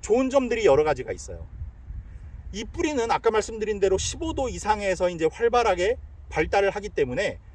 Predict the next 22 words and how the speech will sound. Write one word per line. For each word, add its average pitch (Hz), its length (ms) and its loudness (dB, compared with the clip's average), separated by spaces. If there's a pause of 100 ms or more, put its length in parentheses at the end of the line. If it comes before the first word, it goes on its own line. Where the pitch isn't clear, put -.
(140)
뿌리 311 180 -2
활착이 262 440 -4
빨라집니다. 180 600 -2 (720)
다음, 160 380 2 (600)
이 220 100 -8
뿌리 311 280 -2
중에는 254 500 -2 (200)
양분을 233 580 -2
흡수하는 226 540 0
미세균들이 180 560 -4
있어요. 113 380 -8 (420)
그 277 120 -6
미세균들의 220 880 4
발달이 175 600 0 (260)
아주 180 400 -2
활발해집니다. 175 640 -2 (920)
그래서 240 440 4 (160)
이른 247 300 -2
봄에 247 280 4
뭔가를 226 460 2
심어 302 260 4
놓으면 165 420 0